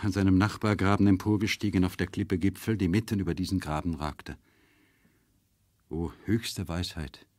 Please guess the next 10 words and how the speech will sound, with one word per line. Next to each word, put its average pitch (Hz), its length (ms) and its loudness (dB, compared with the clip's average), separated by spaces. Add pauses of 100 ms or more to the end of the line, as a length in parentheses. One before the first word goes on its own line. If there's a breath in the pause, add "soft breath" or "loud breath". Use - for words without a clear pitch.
(280)
welche 98 260 0
großen 117 520 4
Künste 95 600 -4
zeigt 90 460 -6
Himmel, 127 480 4 (160)
Erde 127 420 4
und - 380 0
die 123 80 2
böse 107 420 0
Hölle, 87 300 -2